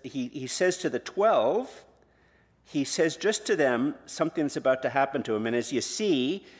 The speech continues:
it's not at all what the twelve and everybody else expects. Look at what he says to them, verse thirty-three. "See, <laughs> we are going up to Jerusalem,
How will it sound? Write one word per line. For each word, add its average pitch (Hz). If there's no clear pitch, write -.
it's 135
not 180
at 175
all 156
what 123
the 143
twelve 156
and 123
everybody 143
else 131
expects. -
Look 170
at -
what 151
he 139
says 135
to 139
them, 113
verse -
thirty-three. 123
"See, 190
<laughs> -
we 214
are 240
going 185
up 131
to 123
Jerusalem, 131